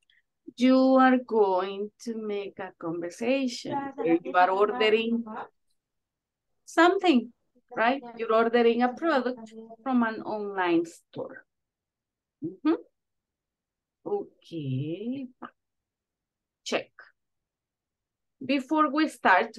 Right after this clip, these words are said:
we enter on detail with the, with the, with the topic. Tell me, what methods do customers use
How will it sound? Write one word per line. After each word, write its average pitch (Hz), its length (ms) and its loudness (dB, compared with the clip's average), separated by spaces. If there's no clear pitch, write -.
we 165 220 -2
enter 160 320 0
on 156 200 0
detail 147 480 0
with 170 240 -4
the, 139 280 -2
with 147 180 -6
the, 127 360 -4
with 165 140 -4
the 170 100 -2
topic. 147 460 -2
Tell 220 280 2
me, 135 220 -2
what 247 440 2
methods 262 1120 -2
do 202 240 -4
customers 233 760 2
use 151 680 -6